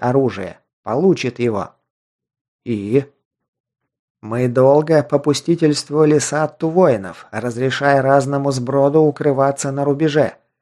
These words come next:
вести свою жизнь, не подчиненную общим законам города. Теперь они нас предали. Чужаки с иного мира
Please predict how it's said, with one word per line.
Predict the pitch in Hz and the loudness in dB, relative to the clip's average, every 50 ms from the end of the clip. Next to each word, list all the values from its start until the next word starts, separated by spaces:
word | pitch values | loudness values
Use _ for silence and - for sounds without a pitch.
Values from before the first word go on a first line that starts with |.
| _ _ _ 113 | _ _ _ -6
вести | 117 135 156 151 - - - 196 190 | -2 -2 0 -2 -2 -2 -2 0 0
свою | - - 160 165 170 175 185 175 | 0 -2 -2 -2 0 2 2 2
жизнь, | 147 143 151 151 147 135 139 139 127 - _ | 2 2 0 0 0 0 -2 -4 -6 -8 _
не | - 143 147 | -6 -4 -4
подчиненную | 123 - 139 135 - - 131 127 131 143 151 156 160 160 160 160 156 - | -2 -2 -2 -2 -2 -4 -4 -2 -2 -2 -2 -2 -2 -2 -2 -2 0 2
общим | 139 147 147 - - - 156 151 | 0 0 0 -2 -8 -8 -6 -4
законам | 131 143 139 - - 139 139 139 139 139 135 | -2 -2 -2 0 0 0 0 0 -2 -4 0
города. | 135 160 147 117 95 92 90 90 - _ _ _ _ _ _ _ _ _ _ _ _ _ | 2 2 2 2 0 -4 -12 -14 -18 _ _ _ _ _ _ _ _ _ _ _ _ _
Теперь | _ - 113 104 - - 147 160 156 131 - - _ _ _ - | _ -8 -8 -8 -4 0 0 2 2 0 -2 -8 _ _ _ -6
они | 120 120 117 120 139 147 | -6 -4 -4 -4 -4 -4
нас | 139 135 135 131 127 - - | -2 -2 -4 -4 -6 -8 -10
предали. | _ - - 151 151 135 113 107 95 92 - - _ _ _ _ _ _ _ _ _ _ _ _ _ _ _ | _ -6 0 2 2 2 0 -2 -8 -16 -16 -20 _ _ _ _ _ _ _ _ _ _ _ _ _ _ _
Чужаки | - - 165 160 160 185 185 180 - 233 214 151 | -6 -2 0 2 2 2 2 2 0 0 0 0
с | 117 - 143 | 0 0 -2
иного | 143 151 156 151 139 147 143 | -2 0 0 0 0 0 0
мира | 147 180 220 202 139 101 90 - - | 0 2 0 0 0 -2 -4 -12 -16